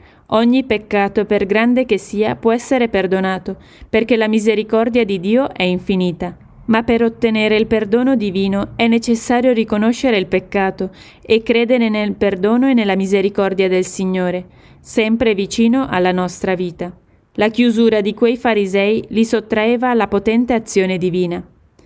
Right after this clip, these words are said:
Gesù chiama questo atteggiamento bestemmia contro lo Spirito Santo. Esso è imperdonabile non tanto per l'intrinseca gravità e malizia,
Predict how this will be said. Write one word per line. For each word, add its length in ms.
Gesù 400
chiama 280
questo 300
atteggiamento 760
bestemmia 640
contro 340
lo 120
Spirito 480
Santo. 520
Esso 520
è 60
imperdonabile 1040
non 240
tanto 340
per 200
l'intrinseca 760
gravità 480
e 100
malizia, 560